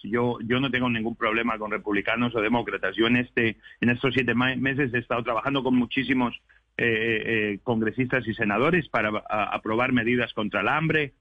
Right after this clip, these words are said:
y a favor de la industria de los restaurantes. Y he tenido muy, tengo muy buenas experiencias con gente como Tim Scott de South Carolina o Marco Rubio,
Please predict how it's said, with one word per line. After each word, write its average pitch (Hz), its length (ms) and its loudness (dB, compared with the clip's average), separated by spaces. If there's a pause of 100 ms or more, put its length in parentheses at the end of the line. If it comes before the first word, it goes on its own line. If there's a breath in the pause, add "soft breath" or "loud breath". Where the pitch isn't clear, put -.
(180)
y 113 120 -2
a 110 80 -4
favor 120 360 0
de 123 300 0
la 110 120 0
industria 127 480 -2
de 117 140 -2
los 107 140 -2
restaurantes. 110 680 -2 (220 loud breath)
Y 113 80 2
he 123 60 0
tenido 135 320 2
muy, 147 480 2
tengo 135 200 2
muy 156 160 4
buenas 135 300 0
experiencias 113 640 -2
con 107 160 -2
gente 139 200 0
como 123 220 2
Tim 131 300 0
Scott 135 280 0
de 117 120 -2
South 113 180 -4
Carolina 123 500 0
o 117 40 0
Marco 123 340 2
Rubio, 117 460 0